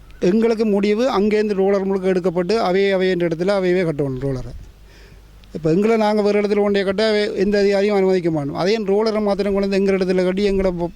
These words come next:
போக்குவரத்துகளையும் எங்களை தொழில்களையும் அழிக்கிற அளவுக்கு தான் இப்ப. அதால இப்ப எங்களுக்கு புதிய அரசாங்கம் வந்திருக்கு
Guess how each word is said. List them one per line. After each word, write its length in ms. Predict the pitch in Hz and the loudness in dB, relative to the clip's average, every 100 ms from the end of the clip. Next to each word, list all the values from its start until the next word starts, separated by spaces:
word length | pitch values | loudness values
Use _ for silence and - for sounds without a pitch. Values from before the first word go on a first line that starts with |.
| - | -6
போக்குவரத்துகளையும் 760 | 185 190 180 180 170 175 180 185 | -2 0 0 0 0 0 2 2
எங்களை 200 | 185 180 | 2 0
தொழில்களையும் 640 | 175 180 175 175 180 185 - - - - - | 0 0 2 2 0 -2 -8 -8 -6 -4 -4
அழிக்கிற 300 | 170 170 185 | -2 -2 0
அளவுக்கு 320 | 180 175 170 165 | 0 0 0 0
தான் 180 | 208 | 0
இப்ப. 180 | 202 165 185 175 160 151 147 151 - - - - - 185 | -2 -2 0 0 0 -2 -4 -6 -8 -4 -2 -2 -2 -2
அதால 420 | 156 175 175 196 | 0 0 0 0
இப்ப 200 | 180 185 | 0 0
எங்களுக்கு 380 | 175 180 180 156 | 2 0 0 -2
புதிய 280 | 165 185 | -2 0
அரசாங்கம் 420 | 175 156 165 165 165 | 0 0 0 0 0
வந்திருக்கு 380 | 160 156 151 | 0 0 -2